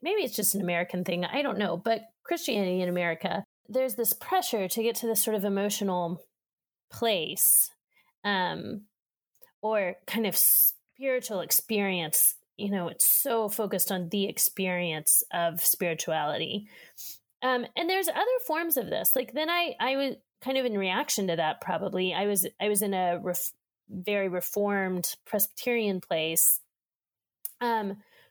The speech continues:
which was very cognitive, was very skeptical of, of experience, but still you had to sort of get to a cognitive place, like an ardor of belief, like a, like a place of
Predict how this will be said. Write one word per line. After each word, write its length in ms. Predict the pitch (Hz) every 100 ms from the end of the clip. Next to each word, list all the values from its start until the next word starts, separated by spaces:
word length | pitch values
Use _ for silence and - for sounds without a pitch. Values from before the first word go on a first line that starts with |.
| _
which 200 | 277 285
was 160 | 277 220
very 560 | 185 226 269 277 214
cognitive, 680 | 196 - 226 208 160 - - 233
was 160 | 226
very 260 | 214 240 202
skeptical 600 | - - 311 294 226 175
of, 240 | - 180 - - - -
of 460 | 196 196 180 175 - -
experience, 680 | 208 - 381 381 226 196 -
but 180 | 262 254
still 460 | - 349 392 370
you 160 | 294 254
had 120 | 262
to 40 | 226
sort 160 | - 220
of 200 | 190 -
get 280 | 262 -
to 160 | - 240
a 60 | 202
cognitive 720 | - - 285 220 196 170 -
place, 400 | - 185 - -
like 160 | 220 226
an 140 | 214 -
ardor 540 | 214 262 254 247 214 -
of 200 | 220 190 -
belief, 680 | 190 165 190 - - - -
like 200 | 202 202
a, 140 | 175 - - - _ -
like 180 | 208 208
a 140 | 185 -
place 680 | - - 294 285 - - -
of 460 | 202 196 180 175 -